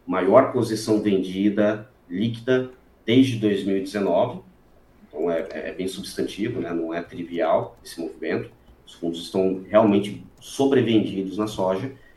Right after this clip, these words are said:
E pelos meus cálculos hoje, pegando toda essa liquidação por parte dos fundos no dia de hoje, eu estimo que os fundos já estão vendidos próximo do recorde histórico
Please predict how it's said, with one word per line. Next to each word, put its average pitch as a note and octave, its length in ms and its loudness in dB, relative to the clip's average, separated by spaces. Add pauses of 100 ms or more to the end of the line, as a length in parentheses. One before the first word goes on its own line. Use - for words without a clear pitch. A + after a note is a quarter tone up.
(100)
E C3+ 80 -6
pelos E3 180 4
meus D#3+ 240 2
cálculos F#2+ 480 4
hoje, G#2+ 400 0 (100)
pegando F2 280 -4
toda - 180 -10
essa F#2 160 -12
liquidação F2 560 -6
por E2+ 160 -16
parte E2+ 260 -10
dos F#2 140 -14
fundos E2+ 300 -8
no F2+ 100 -4
dia F#2 160 -6
de B2+ 100 -2
hoje, G#2+ 380 2 (480)
eu G2 140 0
estimo A2+ 460 0
que G#2+ 440 0 (180)
os G#2+ 160 -8
fundos G2+ 960 0
já G2 360 0
estão G#2 260 -2
vendidos G2 640 -4 (420)
próximo B2 380 6
do A2+ 80 0
recorde A2 400 0
histórico G#2 720 0